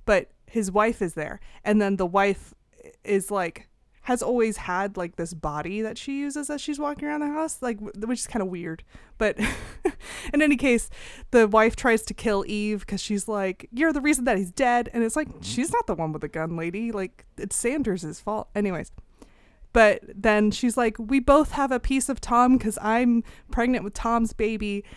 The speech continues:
Speaker 1: And at the very end, we see both women help raising this boy in the house.
Speaker 2: Man, I want a ghost baby. <laughs> That's all I want.
Speaker 1: <laughs> Well, the baby isn't a ghost.
Speaker 2: Yeah,
Speaker 1: <laughs> The
Speaker 2: but
Speaker 1: baby's just a
Speaker 2: that'd be
Speaker 1: baby.
Speaker 2: cool.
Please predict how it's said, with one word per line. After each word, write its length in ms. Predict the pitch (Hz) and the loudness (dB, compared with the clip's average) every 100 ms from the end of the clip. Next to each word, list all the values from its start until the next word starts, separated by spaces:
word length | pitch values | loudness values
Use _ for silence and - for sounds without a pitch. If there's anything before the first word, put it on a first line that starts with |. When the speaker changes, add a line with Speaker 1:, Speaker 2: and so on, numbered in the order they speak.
| - - | -20 -12
Speaker 1:
And 120 | - 208 | 0 2
at 100 | 214 | 2
the 60 | |
very 300 | 208 202 196 | 2 2 4
end, 220 | 185 185 190 | 2 0 -2
we 160 | 196 | -4
see 320 | 196 220 202 | -4 -6 -6
both 380 | 190 196 196 - | -2 0 0 0
women 540 | 208 185 180 180 175 180 | 0 0 0 -2 -4 -6
help 240 | 190 180 | -6 -4
raising 440 | 185 175 175 165 170 | -4 -4 -4 -6 -6
this 120 | 165 | -8
boy 360 | - 151 160 - - - - | -6 -6 -6 -14 -20 -20 -12
in 100 | - | -6
the 60 | 165 | -4
house. 200 | 139 101 | -6 -8
Speaker 2:
Man, 260 | 120 151 151 | -6 -4 -2
I 120 | 127 | -2
want 240 | 143 170 | -2 -4
a 40 | 156 | -4
ghost 440 | 104 107 110 - | -2 -2 -2 -6
baby. 480 | - 90 90 87 87 _ | -8 -8 -8 -12 -14 _
<laughs> 1040 | - - - - - - _ - - - - | -12 -10 -10 -12 -16 -20 _ -20 -12 -12 -10
That's 160 | 120 - | -10 -4
all 240 | 107 107 | -2 0
I 80 | 104 | 0
want. 200 | 98 95 | -4 -4
Speaker 1:
<laughs> 60 | 311 | 2
Well, 100 | 403 | 4
the 100 | 359 | 4
baby 460 | - 359 381 370 277 | 2 4 6 6 4
isn't 260 | 262 240 208 | 2 0 -2
a 60 | |
ghost. 480 | 185 185 202 370 - | -2 0 2 2 2
Speaker 2:
Yeah, 360 | 247 214 208 139 | 2 4 6 4
Speaker 1:
<laughs> 40 | |
The 20 | 113 | 6
Speaker 2:
but 200 | 135 135 | 4 4
Speaker 1:
baby's 280 | 285 262 | 0 0
just 180 | - 247 | -2 -2
a 40 | 214 | 0
Speaker 2:
that'd 280 | 247 330 | 0 2
be 80 | 175 | 2
Speaker 1:
baby. 60 | 175 | 0
Speaker 2:
cool. 440 | 139 175 175 104 | 0 2 4 2